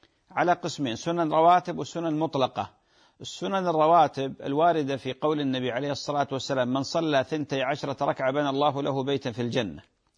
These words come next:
ثنتان قبل الفجر يعني بعد الأذان، أربعة قبل الظهر، ركعتين ركعتين بعد الأذان، وركعتان بعد الظهر، وركعتان بعد المغرب، وركعتان بعد العشاء،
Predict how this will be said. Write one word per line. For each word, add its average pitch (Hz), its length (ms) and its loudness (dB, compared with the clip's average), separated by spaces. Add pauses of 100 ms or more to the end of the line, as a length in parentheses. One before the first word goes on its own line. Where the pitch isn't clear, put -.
(100)
ثنتان 156 500 0
قبل 147 280 0
الفجر 127 400 0 (400)
يعني 113 200 -4
بعد 131 260 2
الأذان، 123 400 2 (640)
أربعة 156 440 2 (100)
قبل 170 220 4
الظهر، 151 440 2 (340)
ركعتين 156 680 -2
ركعتين 135 580 0
بعد 127 240 -4
الأذان، 143 400 2 (440)
وركعتان 143 640 -2
بعد 147 220 0
الظهر، 143 440 0 (340)
وركعتان 147 680 -2
بعد 147 200 -2
المغرب، 165 460 -2
وركعتان 151 540 -2
بعد 131 200 2
العشاء، 127 380 -2